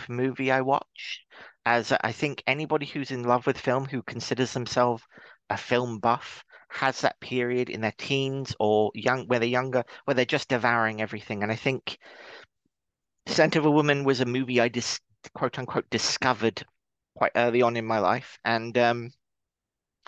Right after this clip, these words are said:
it was, um, in the same way that kind of Citizen Kane just sort of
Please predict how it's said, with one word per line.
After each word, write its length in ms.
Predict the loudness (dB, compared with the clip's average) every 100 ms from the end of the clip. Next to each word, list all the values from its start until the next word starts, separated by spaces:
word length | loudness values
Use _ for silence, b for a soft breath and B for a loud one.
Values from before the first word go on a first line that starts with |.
| B B _ -2
it 140 | -2 0
was, 180 | -4 -6 -18 _ _ _ _ _ _ _ _ 0
um, 640 | 4 4 2 -6 -10 -12 _ _ _ _ _ _ _ _ _
in 160 | -2 0
the 80 | 0
same 300 | 0 2 4
way 120 | 4
that 180 | 4 0
kind 220 | -2 -2
of 100 | -4
Citizen 520 | -4 -4 -4 -6 -6
Kane 400 | -2 0 0 0
just 240 | -4 -4 -2
sort 240 | -2 0
of 180 | -2